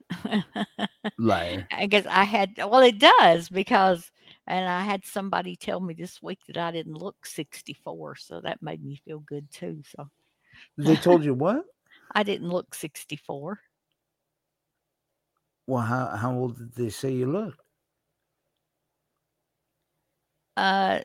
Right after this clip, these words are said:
Speaker 1: somebody the other day said I looked in my mid-forties, and I thought, "Nah, you just, I think you just bullying me a little bit." <laughs>
Speaker 2: <laughs>
Speaker 1: But I, I could, uh, if some people say I look like I'm in my mid-fifties.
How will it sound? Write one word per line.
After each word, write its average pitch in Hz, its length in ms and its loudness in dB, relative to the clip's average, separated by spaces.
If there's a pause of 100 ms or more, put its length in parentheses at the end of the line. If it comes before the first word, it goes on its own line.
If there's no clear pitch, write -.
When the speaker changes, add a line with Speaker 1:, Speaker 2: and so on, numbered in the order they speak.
(140)
Speaker 1:
somebody 226 680 -2
the 196 200 -4
other 196 200 -6
day 202 220 0
said 180 260 -2
I 180 120 2
looked 190 300 -4
in 175 140 -4
my 165 140 -6
mid-forties, 180 1000 -8
and 175 100 -4
I 165 100 0
thought, - 260 -2 (100)
"Nah, 147 800 -4 (540)
you 185 200 -6
just, 170 360 -10 (680)
I - 60 -6 (100)
think 202 240 0
you 151 100 -8
just 151 300 -6
bullying 165 480 0
me 147 140 -4
a 143 40 -2
little 156 240 -6
bit." 214 280 -8 (220)
<laughs> 214 100 2 (440)
Speaker 2:
<laughs> 175 500 6
Speaker 1:
But 226 200 4
I, 233 160 6 (120)
I 220 100 6
could, 294 460 -2 (220)
uh, 208 220 0
if 208 160 -6
some 247 280 -2
people 240 240 -8
say 190 240 -2
I 196 60 0
look 185 260 -6
like 180 200 -2
I'm 175 140 -4
in 165 160 -4
my 147 120 -6
mid-fifties. 165 1000 -8